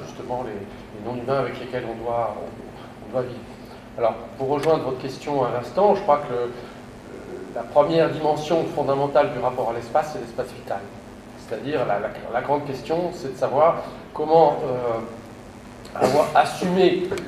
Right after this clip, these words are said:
euh, le besoin que j'ai d'espace. Euh, bon, aujourd'hui, on parle d'empreinte écologique pour ça, euh, pour, pour produire, produire ce dont j'ai besoin et pour, euh, déposer les déchets que, que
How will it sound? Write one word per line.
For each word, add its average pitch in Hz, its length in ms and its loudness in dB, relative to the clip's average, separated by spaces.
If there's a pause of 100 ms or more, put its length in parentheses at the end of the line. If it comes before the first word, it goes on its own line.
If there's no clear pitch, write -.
euh, 127 260 4
le 135 80 4
besoin 151 580 4 (300)
que 139 120 -2
j'ai 143 220 0
d'espace. 135 640 4 (340)
Euh, 113 200 -2 (100)
bon, 110 180 -4
aujourd'hui, 104 380 -8
on 92 160 -10
parle 95 160 0 (180)
d'empreinte 90 320 -10
écologique 127 540 -6 (180)
pour 135 140 -8
ça, 185 260 2 (300)
euh, 113 380 0 (640)
pour, 107 80 -10
pour - 220 -12
produire, 117 280 -8 (500)
produire 117 300 -6 (480)
ce 135 60 -10
dont 120 180 -6
j'ai 110 140 -10
besoin 120 400 0
et - 40 -2 (120)
pour, 107 80 -8
euh, 98 140 -4 (920)
déposer 117 420 -12
les 104 160 -10
déchets 127 280 -6
que, - 540 -12
que 107 120 -12